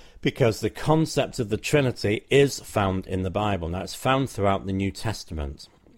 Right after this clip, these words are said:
And so we knew that we were on safe ground here. And so I was able to talk to them about Jesus being the Messiah.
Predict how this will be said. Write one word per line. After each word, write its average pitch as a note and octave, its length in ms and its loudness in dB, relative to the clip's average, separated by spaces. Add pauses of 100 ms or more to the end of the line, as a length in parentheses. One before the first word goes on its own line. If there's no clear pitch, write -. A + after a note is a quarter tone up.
(160)
And E2+ 320 -4
so - 140 -8
we G2 140 -2
knew A#2+ 220 2
that A#2 120 0
we G2+ 80 -2
were G2 140 2
on F2+ 140 -2
safe - 420 -4
ground G2 440 -2
here. D2+ 280 -4 (320)
And G2+ 200 -6
so G#2 320 -2 (300)
I G#2 140 2
was G#2+ 140 0
able A#2+ 220 2
to - 120 -14
talk - 420 0
to - 100 -16
them F2 160 -2
about F#2+ 480 -2
Jesus G2+ 420 -4
being F#2 380 -4
the F#2 60 -2
Messiah. F#2 720 -4